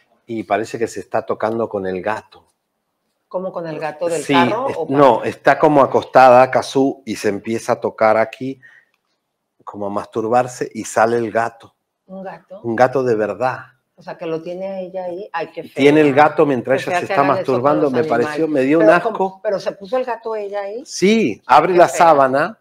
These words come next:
Speaker 2: No, qué fea.
Speaker 1: se empieza a tocar y,
Speaker 2: No.
Speaker 1: y entonces sale el gato.
Speaker 2: No utilicen
Speaker 1: Y
Speaker 2: animalitos para
Speaker 1: no,
Speaker 2: hacer
Speaker 1: no,
Speaker 2: esas
Speaker 1: por
Speaker 2: cosas,
Speaker 1: favor,
Speaker 2: qué
Speaker 1: Cazzu,
Speaker 2: feo.
Speaker 1: no llegues tan
Speaker 2: Qué
Speaker 1: lejos.
Speaker 2: fea, ¿eh? Yo, hay que echarle a peta.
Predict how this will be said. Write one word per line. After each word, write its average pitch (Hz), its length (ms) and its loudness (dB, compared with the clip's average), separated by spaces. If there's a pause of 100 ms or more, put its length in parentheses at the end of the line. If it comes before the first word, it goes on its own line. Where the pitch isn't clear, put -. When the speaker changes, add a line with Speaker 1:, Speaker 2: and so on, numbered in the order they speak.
(160)
Speaker 2:
No, 151 200 -20
qué 170 120 -20
fea. 135 200 -20
Speaker 1:
se - 140 -6
empieza 143 400 -2
a 143 40 -2
tocar 135 600 4
y, 123 240 -4
Speaker 2:
No. 151 140 -10
Speaker 1:
y 123 240 -8
entonces 139 540 -8
sale 131 240 -8
el 131 120 -10
gato. 139 420 -6
Speaker 2:
No 180 140 -8
utilicen 208 440 -10
Speaker 1:
Y 143 40 -2
Speaker 2:
animalitos 160 760 -6
para - 200 -8
Speaker 1:
no, 147 120 0
Speaker 2:
hacer 135 120 0
Speaker 1:
no, 131 120 -2
Speaker 2:
esas 123 100 -8
Speaker 1:
por 131 100 -4
Speaker 2:
cosas, 156 100 -10
Speaker 1:
favor, 131 240 2
Speaker 2:
qué - 60 -8
Speaker 1:
Cazzu, 117 180 -6
Speaker 2:
feo. 143 160 -6
Speaker 1:
no 123 260 -4
llegues 123 380 -6
tan - 140 -6
Speaker 2:
Qué 107 40 -6
Speaker 1:
lejos. 107 200 -4
Speaker 2:
fea, 175 440 -2
¿eh? 208 100 -8
Yo, 214 60 0 (160)
hay 180 140 -4
que 233 100 -8
echarle 196 340 -8
a 196 140 -6
peta. 175 360 -6